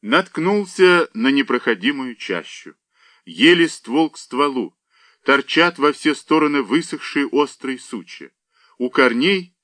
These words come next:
слежавшийся ночной сумрак. Побрёл в обход, прижимая к груди ребёнка. Лес был высокий, крепкий,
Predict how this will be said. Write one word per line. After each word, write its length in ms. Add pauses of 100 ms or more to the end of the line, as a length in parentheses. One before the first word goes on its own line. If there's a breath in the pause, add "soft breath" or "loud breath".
(160)
слежавшийся 920
ночной 400
сумрак. 420 (960)
Побрёл 440
в 100
обход, 480
прижимая 680
к 40
груди 340
ребёнка. 540 (1040)
Лес 400
был 440
высокий, 680
крепкий, 680